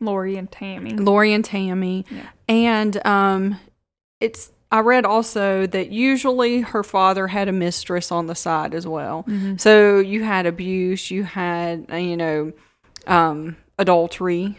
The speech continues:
Speaker 1: Yeah.
Speaker 2: So it wasn't an ideal home either.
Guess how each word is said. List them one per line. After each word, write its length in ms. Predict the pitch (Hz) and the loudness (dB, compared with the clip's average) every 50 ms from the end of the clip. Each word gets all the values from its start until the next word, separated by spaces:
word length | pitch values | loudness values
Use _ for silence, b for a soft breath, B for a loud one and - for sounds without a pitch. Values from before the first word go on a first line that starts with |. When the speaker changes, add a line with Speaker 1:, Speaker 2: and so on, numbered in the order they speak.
| - - | -12 -14
Speaker 1:
Yeah. 360 | 254 226 196 - 196 185 202 | -10 -10 -8 -10 -10 -10 -10
Speaker 2:
So 520 | - - - 202 196 196 196 196 196 196 202 208 196 190 190 180 - | -8 -2 2 4 4 6 6 4 4 2 0 -2 -14 -16 -16 -16 -14
it 220 | - - 262 294 262 | -6 0 0 2 4
wasn't 280 | 262 254 247 233 214 | 4 2 2 2 0
an 60 | 196 - | 0 0
ideal 500 | 190 196 196 190 180 202 180 180 175 175 | 0 0 0 -2 -2 -2 -2 0 -2 -2
home 340 | 170 185 170 165 165 165 | -4 -4 -6 -6 -6 -6
either. 560 | - - 175 165 156 160 156 156 156 160 160 | -6 -6 -6 -6 -6 -8 -8 -8 -6 -8 -8